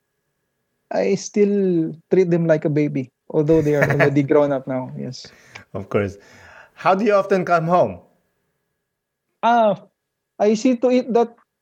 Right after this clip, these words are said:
Speaker 1: once a year, I have a annual leave.
Speaker 2: Once a year. How, that's awesome. For how long?
Speaker 1: Uh, forty-five days. Thirty to forty-five days.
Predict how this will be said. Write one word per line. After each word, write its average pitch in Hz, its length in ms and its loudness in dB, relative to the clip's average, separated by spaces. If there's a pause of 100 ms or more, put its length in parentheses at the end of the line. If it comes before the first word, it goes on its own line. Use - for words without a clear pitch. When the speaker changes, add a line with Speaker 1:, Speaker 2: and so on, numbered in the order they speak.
(240)
Speaker 1:
once 202 260 0
a 196 80 0
year, 185 360 0 (380)
I 170 120 0
have 175 240 0
a 160 180 0
annual 170 380 0
leave. 151 480 -2 (360)
Speaker 2:
Once 143 280 -2
a 139 60 -2
year. 123 280 -6 (200)
How, - 380 -8 (500)
that's 131 340 0
awesome. 127 300 -2 (160)
For 196 160 0
how 196 140 2
long? 196 320 0 (1160)
Speaker 1:
Uh, 156 100 2
forty-five 170 600 2
days. - 580 -6
Thirty 185 240 2
to 196 80 4
forty-five 160 560 2
days. 123 260 -4